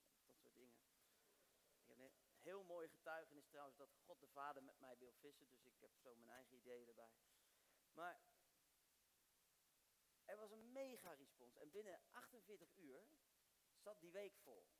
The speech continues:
met allemaal christelijke karpenvissers. Momenteel is er in Zwolle in de ijshallen een karpenbeurs en er kwamen er verschillende ook al naar me toe. Er zijn dus heel veel christelijke karpenvissers die in, dus ineens een soort come out. Iedereen die is zo, soort van, eh, "Ik ben ook christen," weet je wel.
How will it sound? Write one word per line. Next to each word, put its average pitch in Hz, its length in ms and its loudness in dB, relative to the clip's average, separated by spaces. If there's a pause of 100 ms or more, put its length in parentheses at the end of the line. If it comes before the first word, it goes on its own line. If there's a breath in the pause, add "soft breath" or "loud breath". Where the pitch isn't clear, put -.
(120)
met 156 140 -6
allemaal 202 180 4
christelijke 180 440 -6
karpenvissers. - 680 0 (180)
Momenteel 185 480 0
is 165 180 -2
er 160 100 -4
in 175 160 -6
Zwolle 151 340 -4
in 147 80 -4
de 135 60 0
ijshallen 139 500 -4
een 120 160 -10
karpenbeurs 131 680 -2
en - 120 -14
er 127 60 -8
kwamen 143 260 4
er 131 60 -10
verschillende 143 400 -6
ook 135 140 -4
al 135 80 -4
naar 127 120 -6
me 120 120 -12
toe. 156 140 -12
Er 156 80 -10
zijn 160 140 -2
dus 151 140 -10
heel 180 360 -2
veel 160 240 -8
christelijke 143 400 -14
karpenvissers - 720 -12
die 135 140 -10
in, 135 100 -10 (200 loud breath)
dus - 140 -14
ineens 170 260 -2
een 160 80 -10
soort - 300 -12
come 160 240 6
out. 156 400 2
Iedereen 147 440 0
die 135 180 -4 (260 loud breath)
is - 140 -10
zo, 151 180 -2 (340)
soort 143 260 -6
van, 139 240 0
eh, 123 60 0 (300)
"Ik 139 140 -6
ben 170 100 4
ook 160 140 6
christen," 170 460 -2
weet 113 220 -4
je 123 60 -10
wel. 135 160 -2